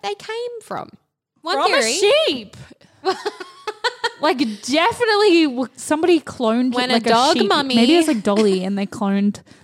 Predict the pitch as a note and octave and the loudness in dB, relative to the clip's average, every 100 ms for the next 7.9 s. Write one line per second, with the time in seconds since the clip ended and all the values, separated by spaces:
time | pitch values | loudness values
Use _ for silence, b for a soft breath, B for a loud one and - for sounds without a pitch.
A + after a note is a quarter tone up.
0 | b G3 - F#3+ F#3+ - - B B B | b -10 -4 -4 -4 -6 -12 B B B
1 | G#3 G3+ G3 F#3+ - _ _ - A#3 D#4 | -6 -2 -2 -4 -6 _ _ -4 -2 -2
2 | _ - F#3 G#3+ A3+ A#3+ A#3 C4 A3 D#4 | _ -18 -4 0 2 2 2 2 2 -2
3 | - A3 F#3 F#3+ G3+ G3+ G3 B3 A#3 A#3 | -2 -6 -6 -4 -2 -2 -2 0 0 0
4 | C4 B3 G#3+ G3+ F#3 G#3 G#3 E3+ F#3+ C4+ | 0 0 -2 -4 -4 -2 -2 -4 -8 -8
5 | G#4+ G#4 G#4+ F#4+ E4+ D#4+ D#4+ D#4+ B3+ - | -6 -6 -6 -4 -6 -6 -6 -6 -8 -10
6 | B3 G#3 G3+ G#3 G3 G3 F#3 F#3+ F#3 G3+ | -8 -8 -8 -8 -6 -4 -6 -6 -10 -10
7 | G3+ F#3+ G3 G#3+ A3 A3 G#3+ G#3 G3+ | -14 -14 -14 -14 -12 -8 -6 -4 -6